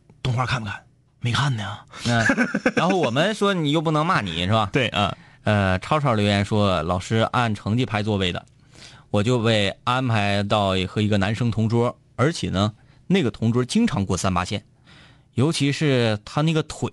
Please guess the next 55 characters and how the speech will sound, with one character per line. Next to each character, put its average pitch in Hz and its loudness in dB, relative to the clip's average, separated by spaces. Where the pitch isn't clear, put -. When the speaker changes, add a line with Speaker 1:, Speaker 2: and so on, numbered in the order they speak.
Speaker 2:
呀， 92 -6
我 107 -14
就 147 -4
感 170 -8
觉 107 -2
老 123 -2
挤 85 -4
我。 165 -2
在 170 0
我 104 -2
受 190 -2
不 160 -2
了 117 -4
的 120 -2
情 104 -2
况 104 2
之 95 -2
下， 101 -2
我 104 0
准 98 -4
备 107 -2
了 123 0
一 123 0
根 143 0
针。 220 0
于 113 4
是 143 2
啊， 101 0
在 175 0
我 165 -2
感 127 0
觉 123 0
到 160 2
他 - -4
挤 143 -2
我 180 0
的 110 -2
时 - -6
候， 107 2
我 104 0
就 147 2
拿 127 0
针 202 0
扎 220 -2
他 269 0
的 302 -2
腿。 127 0
Speaker 1:
嗯。 139 2
Speaker 2:
现 170 -2
在 170 2
感 120 -2
觉 143 0
好 123 -2
幼 196 2
稚， 127 -2